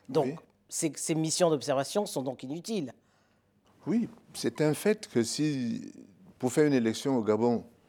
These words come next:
Speaker 2: nous sommes obligés d'aff-, d'appeler des gens de l'extérieur pour venir constater comment nous faisons les élections, ça veut dire que nous avons quelque part une forme d'immaturité,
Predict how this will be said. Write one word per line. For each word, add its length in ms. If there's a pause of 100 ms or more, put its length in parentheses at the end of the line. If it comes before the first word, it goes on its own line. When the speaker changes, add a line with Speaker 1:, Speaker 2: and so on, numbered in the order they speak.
(200)
Speaker 2:
nous 80
sommes 260
obligés 320
d'aff-, 380
d'appeler 340
des 140
gens 160
de 60
l'extérieur 460
pour 140
venir 300
constater 480
comment 240
nous 100
faisons 220
les 140
élections, 360 (460)
ça 160
veut 120
dire 160
que 120
nous 120
avons 220
quelque 220
part 220
une 140
forme 300
d'immaturité, 720